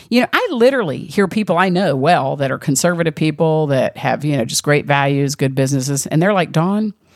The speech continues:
I can't say anything about that. I can't even like stuff on your page because, you know, I don't want that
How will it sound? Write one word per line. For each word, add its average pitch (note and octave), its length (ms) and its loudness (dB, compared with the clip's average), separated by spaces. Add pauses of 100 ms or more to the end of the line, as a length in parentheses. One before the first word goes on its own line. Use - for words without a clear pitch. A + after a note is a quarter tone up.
(260)
I - 80 -2
can't G3 200 0
say E3+ 120 2
anything C#3+ 180 2
about B2 220 -4
that. A#2 180 -8 (1000)
I A#3 100 0
can't B3 240 -4
even E3+ 180 -2
like D#3 180 2
stuff - 220 -2
on D#3 80 2
your B2+ 100 0
page D3 440 0
because, C3 680 0
you C3+ 80 0
know, C3+ 80 2
I C3 60 2
don't B2+ 100 -2
want C3 180 0
that - 240 -4